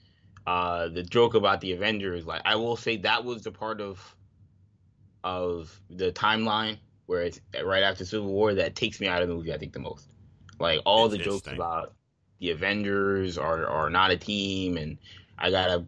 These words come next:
Speaker 1: you know, the Avengers are broken up, you know, or, "Oh, now we're, the family's back together, I can get the other family back." Like, all that stuff was just, like,
Speaker 2: Mm.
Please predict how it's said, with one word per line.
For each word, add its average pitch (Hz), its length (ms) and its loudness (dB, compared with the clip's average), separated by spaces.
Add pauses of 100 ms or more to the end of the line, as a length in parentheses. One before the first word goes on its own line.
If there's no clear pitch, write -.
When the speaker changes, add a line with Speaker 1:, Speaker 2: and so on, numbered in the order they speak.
(120)
Speaker 1:
you 92 140 -2
know, 87 200 0
the 85 100 0
Avengers 110 400 2
are 101 60 0
broken 101 340 2
up, 101 280 2
you 90 100 -4
know, 82 220 -4
or, 80 160 -4
"Oh, 127 280 6
now 135 300 2
we're, 123 200 -6
the 101 120 -8
family's 170 300 -2
back 120 200 -2
together, 131 220 0
I 131 60 0
can 117 120 -4
get 131 160 -2
the 139 100 0
other 165 180 2
family 127 260 0
back." 104 180 -4
Like, 117 180 -2
all 160 220 2
that 143 140 2
stuff 127 240 -4
was 104 120 -10
just, 101 180 -8
like, 90 160 -4
Speaker 2:
Mm. 67 360 -8